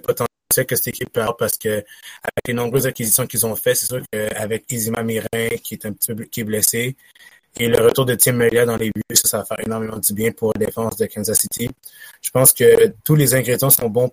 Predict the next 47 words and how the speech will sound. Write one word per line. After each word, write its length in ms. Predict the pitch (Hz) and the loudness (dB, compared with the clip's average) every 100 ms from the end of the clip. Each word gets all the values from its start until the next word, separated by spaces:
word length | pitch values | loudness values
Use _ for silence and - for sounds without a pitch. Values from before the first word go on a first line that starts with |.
| - | -4
pour 120 | - | -12
que 120 | - - | 0 2
cette 220 | - - | 2 -4
équipe 300 | - - 95 - | -10 -6 -8 -6
connaisse 280 | - - 104 | -4 -4 -4
beaucoup 240 | 110 - | -8 -10
de 40 | 131 | -6
succès 320 | - - 120 104 | 0 0 0 -2
durant 120 | 110 | -4
la 120 | 110 107 | -4 -2
saison. 440 | - 101 110 127 - _ - - - | -2 -2 -4 -6 -8 _ -20 -20 -6
Et 240 | 117 117 | -4 0
c'est 120 | - | 0
sûr 160 | - - - | 2 0 0
que 60 | 123 | 0
cette 140 | 127 | 0
victoire-là, 380 | 110 - - 123 123 | -2 -2 2 2 4
ça 100 | 117 | 0
va 100 | 113 | 0
faire 180 | 123 113 | 0 0
du 140 | 104 | 0
bien 240 | 104 120 | 0 -2
pour, 320 | 123 - 123 117 - | -4 -4 0 0 0
euh, 160 | 110 104 | -2 -2
Sporting 400 | - 117 113 120 | -2 -2 -2 -4
Kansas 260 | - 107 | -2 -2
City 180 | 107 - | -2 -4
pour 160 | - 120 | -4 -2
la 120 | 113 | 2
suite 180 | - 117 | 0 0
des 140 | 107 | -4
choses. 380 | - 120 127 - _ _ - - - _ | 2 2 2 -2 _ _ -20 -20 -20 _
Par 160 | - - | -4 0
contre, 240 | 135 139 | 2 2
pour 120 | - | 4
San 180 | - 123 | 2 4
Jose, 300 | 117 113 127 | 4 4 4
c'est 180 | 131 - | 4 2
sûr 240 | - 131 | 2 2
que 280 | - 117 110 - - _ _ _ | 2 2 2 -2 -10 _ _ _
là, 60 | 127 | 0
c'est 200 | - - | 0 0
encore 240 | 107 120 120 | -2 -4 -4
une 80 | 113 | -4
remise 340 | 117 117 120 | -2 0 2
en 80 | 117 | 2
question 640 | - - - 117 120 120 | 4 2 2 2 0 -2